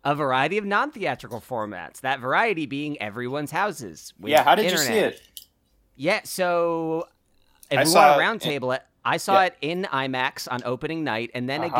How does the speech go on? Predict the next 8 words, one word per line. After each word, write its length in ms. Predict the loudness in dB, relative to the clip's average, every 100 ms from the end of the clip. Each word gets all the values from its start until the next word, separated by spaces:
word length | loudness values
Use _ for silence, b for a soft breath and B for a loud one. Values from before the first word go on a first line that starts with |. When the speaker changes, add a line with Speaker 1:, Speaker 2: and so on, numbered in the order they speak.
| 0
Speaker 1:
again 160 | -2
yesterday 760 | -2 -2 -2 -8 -6 -4 -6 -10 _ _ _
in 140 | -6
a 80 | -4
non-imax 880 | -4 0 0 0 -2 -2 -6 -6 -6
regular 400 | -6 -4 -6 -6
person, 600 | -6 -10 -10 -12 -12 -12 -16
lame 680 | -18 -12 -8 -6 -4 -6